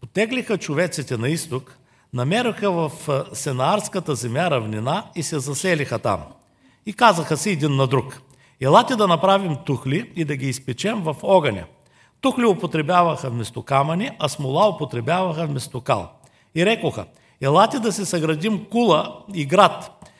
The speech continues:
висока до небето, и да си спечелим име, да не би да се разпръснем по лицето на цялата земя."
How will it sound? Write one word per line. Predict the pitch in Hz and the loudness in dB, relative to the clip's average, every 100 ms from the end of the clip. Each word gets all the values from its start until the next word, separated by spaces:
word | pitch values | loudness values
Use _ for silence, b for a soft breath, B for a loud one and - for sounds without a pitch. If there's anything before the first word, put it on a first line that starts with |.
| B 151 | B -6
висока | 160 226 220 202 | 0 2 2 2
до | 156 | 0
небето, | 143 127 156 156 233 - B B | -2 0 0 0 -6 -6 B B
и | 208 | -2
да | 185 | 0
си | - 180 165 170 | -2 0 0 -2
спечелим | - 156 - 226 214 180 208 | -6 -6 -2 -2 0 0 0
име, | 233 165 185 175 135 | 0 0 -2 -10 -6
да | 156 | -4
не | 156 | -4
би | 151 240 262 180 | -6 -6 -6 -6
да | 170 | -6
се | 175 | -4
разпръснем | 160 - - 226 208 175 | -4 -6 -4 -4 -2 -4
по | 151 143 | -4 -4
лицето | 135 202 208 156 | -4 -4 -4 -4
на | 139 | -6
цялата | - 175 156 139 143 | -2 2 2 2 -4
земя." | 117 135 107 | -4 -2 -4